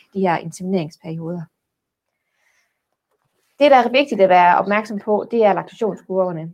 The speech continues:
De sidste tre sider i den her laktationsanalyse, det er simpelthen alfa og omega for at kigge på forlænget laktation. Vi vil rigtig gerne have flade laktationskurver, hvis det skal give mening at lave forlænget laktation.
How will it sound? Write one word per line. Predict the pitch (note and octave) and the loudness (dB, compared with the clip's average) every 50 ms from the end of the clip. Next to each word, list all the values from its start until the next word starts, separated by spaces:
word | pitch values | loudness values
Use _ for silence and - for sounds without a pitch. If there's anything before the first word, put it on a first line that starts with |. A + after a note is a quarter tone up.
| _ - | _ -12
De | A3 G#3 | -12 -8
sidste | C#4+ C#4+ C#4+ C#4+ B3+ | -4 -6 -6 -6 -8
tre | B3 - C#4 B3+ A#3+ | -6 -2 -2 -2 -2
sider | B3 - A#3 A#3+ B3 A#3 | -2 -4 -2 2 2 2
i | A3+ | 4
den | A3+ G#3 A3+ | 2 2 0
her | F#3 | 0
laktationsanalyse, | F3 F#3 G3 - G3 G3+ D4+ D4 C4+ B3 A#3 A3 A3 G#3+ A3 A3 G#3+ A#3 G#3+ | -4 -6 -10 -8 -2 2 4 4 4 2 0 -2 -2 -2 -2 -2 -4 -6 -6
det | - A#3+ | -6 -6
er | A#3 | -6
simpelthen | A#3+ B3 A#3+ A#3+ A#3 A#3 A3 A3 | -4 -2 -2 -2 -2 -2 -2 -2
alfa | A3+ A3 - A3 | -2 -2 -2 -2
og | G3 | -2
omega | F#3+ G3 G#3 G#3+ G#3+ G#3+ G3 G3+ - | 0 0 0 0 0 -2 -4 -4 -4
for | - G3+ | -2 -2
at | F3+ - - _ | -2 -2 -4 _
kigge | - G#3 G3+ - | -12 -12 -12 -10
på | - E3+ E3+ - | -12 -14 -10 -8
forlænget | F#3+ G3 F#3+ F3 D#3+ E3 | -6 -4 -4 -6 -6 -12
laktation. | E3 F3+ _ _ _ _ - G#3 G3 F#3 F3 F#3 _ _ _ _ _ _ _ _ _ _ _ _ _ _ _ _ _ _ _ _ _ - | -14 -18 _ _ _ _ -10 -10 -8 -8 -10 -14 _ _ _ _ _ _ _ _ _ _ _ _ _ _ _ _ _ _ _ _ _ -4
Vi | A3 A#3 | 0 2
vil | A#3+ A#3 | 2 4
rigtig | B3 C4 B3+ C4 B3 | 4 2 0 0 0
gerne | B3+ A#3+ B3 B3 B3+ | 2 2 2 2 2
have | A#3+ A#3 A#3 A3+ - | 0 -2 -2 -2 -2
flade | B3 B3 B3+ B3 | -2 0 0 0
laktationskurver, | F#3+ F#3+ - G3 G3 C#4 C#4+ C4+ C4 - - B3 B3 B3 B3 A#3+ | -2 -4 -6 -8 -4 -4 -4 -4 -4 -8 -10 -6 -6 -6 -6 -6
hvis | - G#3 G#3 | -8 -12 -12
det | - G3+ G3 | -12 -14 -14
skal | - G3+ | -14 -10
give | G3+ G#3+ G#3 | -8 -6 -6
mening | G#3+ G#3+ A3+ A#3 A#3 A#3 G#3+ - F4+ - | -6 -4 -4 -4 -4 -6 -6 -10 -8 -4
at | G3 | -2
lave | G3 F#3+ F#3 F#3 | 0 0 -2 -2
forlænget | - G#3 G3+ G3+ F#3 E3 E3 | -4 -6 -6 -6 -6 -6 -10
laktation. | E3+ F3 - G3 - - A#3 G#3 F#3+ F#3+ F#3+ | -12 -14 -14 -16 -6 -4 -2 -2 -2 -4 -6